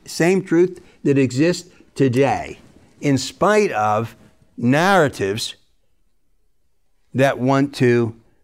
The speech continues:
contradict that and undo it. As Christians, we're to be in the world, but not of the world. I find Saint Augustine's juxtaposition of the city of God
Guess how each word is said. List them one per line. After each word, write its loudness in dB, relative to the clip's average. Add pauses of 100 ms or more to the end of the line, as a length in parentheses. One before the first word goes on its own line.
contradict 0
that 0
and -4
undo -4
it. -14 (3500)
As 0
Christians, 0
we're 0 (320)
to 2
be 2
in 2
the 4
world, 2
but -2
not 2
of 0
the -6
world. -10 (2250)
I 2
find 0
Saint -2 (160)
Augustine's 0
juxtaposition -2
of -4
the -6
city 0
of -6
God 0